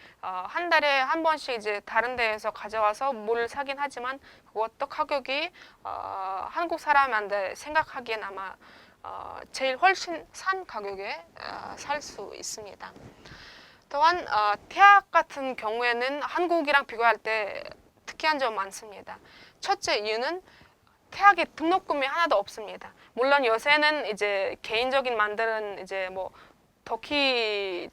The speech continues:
사람들이 만들어진 뭐 태학 같은 거 있지만 거기에서는 등록금 당연히 내야 되지만 대부분 국가에서 만들어진, 어, 태학들 등록금을 이제 국가에서 부담을 하고 또한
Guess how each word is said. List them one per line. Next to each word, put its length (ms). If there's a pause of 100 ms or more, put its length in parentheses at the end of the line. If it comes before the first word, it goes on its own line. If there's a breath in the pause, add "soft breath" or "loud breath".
(340)
사람들이 400
만들어진 600
뭐 160
태학 300
같은 220
거 160
있지만 520
거기에서는 500
등록금 360
당연히 420
내야 220
되지만 460 (340 loud breath)
대부분 400
국가에서 420
만들어진, 680 (340 loud breath)
어, 260
태학들 480
등록금을 760 (240 loud breath)
이제 120
국가에서 760
부담을 400
하고 320 (320 loud breath)
또한 300